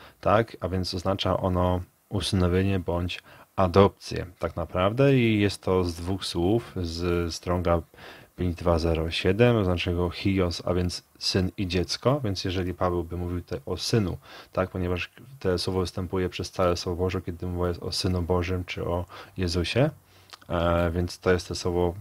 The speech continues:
e, jakby pierwowzór tego słowa. No i jeszcze jest, to jest złączone z pięć zero osiem siedem titemi, oznaczającego sprawić, wykonać, ustanowić.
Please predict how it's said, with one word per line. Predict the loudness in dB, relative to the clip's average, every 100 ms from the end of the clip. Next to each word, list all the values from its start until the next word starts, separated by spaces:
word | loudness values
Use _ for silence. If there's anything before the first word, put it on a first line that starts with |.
| -8
e, | -4 -2 0 0 -2 -4 -12 -14 -10 -6
jakby | -4 -2 0
pierwowzór | 2 6 6 4 0
tego | -2 -2
słowa. | -2 0 4 4 2 -2 -20 -20 -4
No | 2
i | 4
jeszcze | 4 2 2
jest, | 4 4 0 0
to | 2
jest | 2 0 -6
złączone | -4 -2 0 0 2 2
z | 0 -4 -2 -2 -4
pięć | -4 -4 -2 -6 -10 -6
zero | 2 4 4 2
osiem | 0 -2 -2
siedem | 0 0 0
titemi, | -2 -2 4 6 6 0 -6 -20 -20 -20 -10
oznaczającego | -6 2 2 4 2 2 0 4 6 6 4 0
sprawić, | -4 0 4 4 4 0 -4
wykonać, | -4 -4 -2 0 2 2 -2
ustanowić. | -12 -8 0 4 6 4 -2 -8 -12